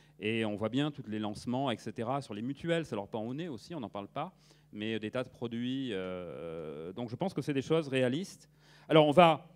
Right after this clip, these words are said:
maintenant, euh, voir un, un type de transformation digitale très particulier, enfin d'acculturation digitale très particulier, qui est l'acculturation data. Et, euh, Jean-Baptiste, donc, euh,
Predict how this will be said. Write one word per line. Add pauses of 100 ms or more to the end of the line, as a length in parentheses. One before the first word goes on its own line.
(560)
maintenant,
euh,
voir
un,
un
type
de
transformation
digitale
très
particulier,
enfin
d'acculturation
digitale
très
particulier,
qui
est
l'acculturation
data. (560)
Et,
euh,
Jean-Baptiste,
donc,
euh,